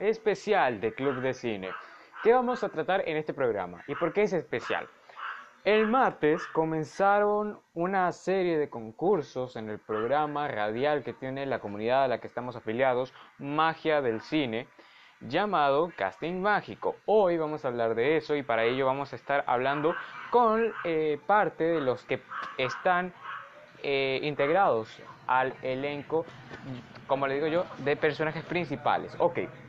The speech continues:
les cuento, vamos a tener como entrevistada a Angélica Méndez, host de el programa, eh, y del casting. También tendremos a Gabriela Anteliz, participante del casting, admin-, la administradora de la comunidad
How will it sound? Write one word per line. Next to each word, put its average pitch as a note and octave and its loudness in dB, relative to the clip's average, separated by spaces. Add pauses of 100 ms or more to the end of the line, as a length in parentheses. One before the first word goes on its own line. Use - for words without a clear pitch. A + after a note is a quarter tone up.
les C#3+ -2
cuento, A2 -2
vamos D3+ 0
a D#3 0
tener D#3+ -2
como C3 -2
entrevistada D3 0
a C3 4
Angélica B2 0
Méndez, C#3+ 0
host D3+ 2 (520)
de D3 2
el A#2 -2
programa, A#2+ 0 (600)
eh, G#2+ -2
y C3+ -2
del D3+ 2
casting. D3+ -4 (540)
También B2 -4
tendremos C3 -6
a A#2 2
Gabriela A#2 -2
Anteliz, B2 -6 (380)
participante B2 -2
del A2 -2
casting, C3+ -4 (440)
admin-, C3+ -2
la A#2+ 2
administradora C3+ 2
de E3+ 4
la C3+ 2
comunidad A#2+ 0